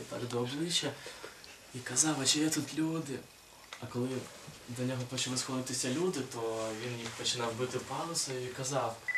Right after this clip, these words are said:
«Я звав людей, а не покидьків». І <laughs> вірш у тому, що, е, скажімо так, хай я цей вірш присвячую саме йому.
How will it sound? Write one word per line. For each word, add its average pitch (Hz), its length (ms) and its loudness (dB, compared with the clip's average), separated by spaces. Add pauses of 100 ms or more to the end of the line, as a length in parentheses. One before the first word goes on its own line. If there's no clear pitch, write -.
(240)
«Я 139 120 8
звав 135 340 4
людей, 131 260 0
а 139 60 2
не 127 80 0
покидьків». 113 580 -4 (720)
І 120 40 -8
<laughs> 139 160 -4 (1120)
вірш 117 300 -6
у 123 40 -6
тому, 147 300 -4 (160)
що, - 80 -10 (1300)
е, 120 40 -6 (480)
скажімо 113 360 0
так, 110 220 -2
хай 143 160 0
я 139 80 2
цей 113 200 0
вірш 135 180 -2
присвячую 113 600 -4
саме 107 340 -6
йому. 113 280 -4